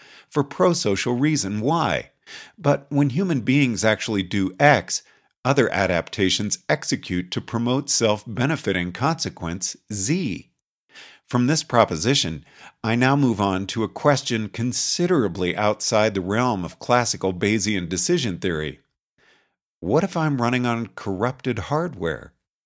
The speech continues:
In such a case as this, you might even find yourself uttering such seemingly paradoxical statements,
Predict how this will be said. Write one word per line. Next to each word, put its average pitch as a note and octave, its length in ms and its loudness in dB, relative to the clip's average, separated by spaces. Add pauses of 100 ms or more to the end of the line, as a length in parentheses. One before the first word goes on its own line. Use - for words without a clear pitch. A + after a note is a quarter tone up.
(440)
In D3 140 2
such G#3 260 2
a G#3+ 80 -4
case A2+ 320 2
as G2 180 -2
this, - 360 -4
you A2+ 60 -2
might C#3 240 2
even B2 220 0
find A2 300 -2
yourself G2 380 0
uttering G#2 400 0
such - 320 -2
seemingly G#2 640 -2
paradoxical F#2+ 840 0
statements, - 640 -4